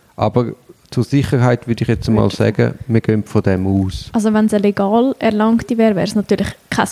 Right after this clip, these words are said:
Speaker 2: Problem. Dann könnte man sie einbringen, das wäre gar kein Ding. Wenn sie nicht legal oder nicht... Ja, wenn sie einfach, wenn sie durch einen Privaten jetzt mal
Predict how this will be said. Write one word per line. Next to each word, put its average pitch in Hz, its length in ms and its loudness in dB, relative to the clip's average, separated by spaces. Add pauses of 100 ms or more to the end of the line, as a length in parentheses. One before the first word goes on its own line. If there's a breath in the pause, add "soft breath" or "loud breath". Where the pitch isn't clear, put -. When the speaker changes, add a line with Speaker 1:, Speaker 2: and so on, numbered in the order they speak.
Speaker 2:
Problem. 180 360 -2
Dann 202 100 -2
könnte 208 260 0
man 196 60 0
sie 208 160 -2
einbringen, 277 380 2
das 208 200 -2
wäre 202 220 0
gar - 220 -4
kein - 200 -8 (100)
Ding. 220 160 -4 (500 loud breath)
Wenn 220 200 2
sie 208 300 -2 (120)
nicht 220 340 2
legal 233 520 0
oder 202 240 0 (160)
nicht... 214 460 0 (960 soft breath)
Ja, 214 260 2
wenn 220 80 2
sie 214 80 0
einfach, - 220 -4
wenn 233 100 2
sie 226 120 -4
durch 240 100 2
einen 233 60 2
Privaten 247 500 0
jetzt 240 180 -2
mal 220 300 -4